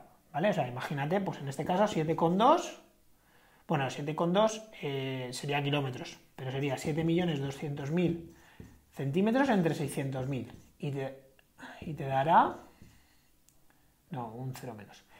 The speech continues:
y siete millones entre, o sea, la realidad entre la escala te dará el papel, ¿vale? Entonces, repetimos: papel para llegar a realidad se multiplica por la escala,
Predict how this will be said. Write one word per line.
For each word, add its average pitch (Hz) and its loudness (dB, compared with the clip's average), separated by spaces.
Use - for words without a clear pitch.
y 196 -2
siete 185 4
millones 190 4
entre, 151 -2
o - -14
sea, 160 2
la 139 8
realidad 147 6
entre 143 0
la 131 0
escala 196 10
te 208 4
dará 147 4
el 139 2
papel, - 2
¿vale? 277 10
Entonces, 135 2
repetimos: 170 12
papel 175 12
para 156 8
llegar 165 12
a 196 12
realidad 214 12
se 196 4
multiplica 165 10
por 185 4
la 156 8
escala, - 4